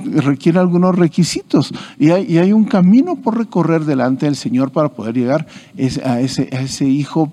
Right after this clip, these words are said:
preciado que tú quieres ser, a ese hijo al cual tú quieres ser guiado y, y, y tener esa sabiduría de parte de Él. Entonces, miren, todos deseamos esa herencia de parte del Señor.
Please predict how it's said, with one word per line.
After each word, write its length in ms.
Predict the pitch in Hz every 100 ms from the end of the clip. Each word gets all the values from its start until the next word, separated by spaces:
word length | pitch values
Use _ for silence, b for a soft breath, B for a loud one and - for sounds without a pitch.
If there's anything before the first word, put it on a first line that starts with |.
| -
preciado 640 | 113 113 - 139 139 151
que 160 | - 123
tú 200 | 127 120
quieres 340 | 139 127 123
ser, 260 | 147 147 151 B B
a 100 | B
ese 220 | 131 131 135
hijo 240 | 127 139 -
al 240 | 123 127
cual 200 | 113 139
tú 120 | 131 131
quieres 300 | 139 139 -
ser 220 | 139 135
guiado 640 | 127 117 113 139 175 185 - B B B
y, 100 | 143
y, 340 | 143 156 143
y 140 | 165 135
tener 420 | - 147 147 165
esa 180 | 165 185
sabiduría 800 | - - 139 127 117 107 165 196
de 160 | 175
parte 400 | - 165 160 -
de 140 | 123 120
Él. 140 | - _ B B B B
Entonces, 500 | - - 156 147 160 - B B - - - - - - -
miren, 340 | 147 139 - - - - - _ _ -
todos 320 | - 220 208
deseamos 460 | 185 143 175 180 160
esa 240 | 170 180
herencia 480 | 147 123 190 233 220
de 100 | 147
parte 260 | 110 95 -
del 80 | -
Señor. 340 | - - -